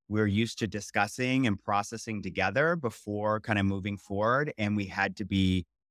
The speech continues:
much more nimble and quicker to make decisions, and sometimes those were top down in a way that didn't feel good for the community. So I think there's some repair that we're doing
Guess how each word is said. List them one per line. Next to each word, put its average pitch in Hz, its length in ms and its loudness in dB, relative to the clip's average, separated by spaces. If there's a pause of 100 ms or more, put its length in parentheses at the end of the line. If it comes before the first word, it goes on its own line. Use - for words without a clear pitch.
(240)
much 107 280 -2
more 101 160 0
nimble 113 680 4
and 92 580 -4 (280)
quicker 110 320 2
to - 140 -4
make 98 300 4
decisions, 143 580 -4
and 110 100 -2
sometimes 110 460 2
those 107 160 -6
were 110 80 -4
top 101 300 -2
down 98 420 2
in 87 80 -4
a 87 80 -2
way 90 340 0
that 87 360 0 (220)
didn't 110 200 4
feel 110 300 0
good 90 240 -6
for 92 120 -6
the 87 80 -6
community. 90 460 -4
So - 160 -2
I 113 60 4
think - 180 -6
there's 170 160 -4
some 127 220 2
repair 107 440 2
that 104 240 2
we're 107 280 -2
doing 90 580 -2